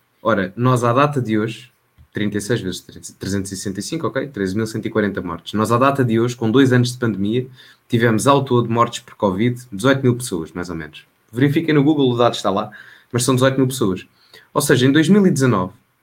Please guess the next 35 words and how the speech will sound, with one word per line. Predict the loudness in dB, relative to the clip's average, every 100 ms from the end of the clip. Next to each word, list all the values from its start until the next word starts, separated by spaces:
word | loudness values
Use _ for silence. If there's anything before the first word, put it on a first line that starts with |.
| _ _ -4
nós | 0 0 2
tivemos, | 2 2 2 -4 -12 _ _ _ _ _
ah, | 0 2 2 -2 -6 -18 _ _ _ _
quase | 0 2 2 -2
tantas | -2 0 2
mortes, | 4 2 0 -6
diria | -4 -4
setenta | -2 -4 -4
por | -2
cento | -2 -2
das | -4
mortes, | 0 0 0 -4
sessenta | -6 -6 -4
e |
tal | -4
por | -4
cento | -6 -6
das | -4 -2
mortes, | 0 0 -2 -14 -18 _ _ -12
que | -6
se | 0
teve | 4 6
em |
dois | 6 6
anos | 4 2 0
de, | 0 0 0 -2 -8 -14 -12
de |
covid, | 0 0 2 -2 -4 -18 _ _ _ _ _
não | -6
é? | -6 -6 -10
De | 0 2
doenças | 4 4 2 0 -4 -10 _ _ _ -12
respiratórias | -2 2 4 4 2 2
não | 2
covid, | 0 -2 -2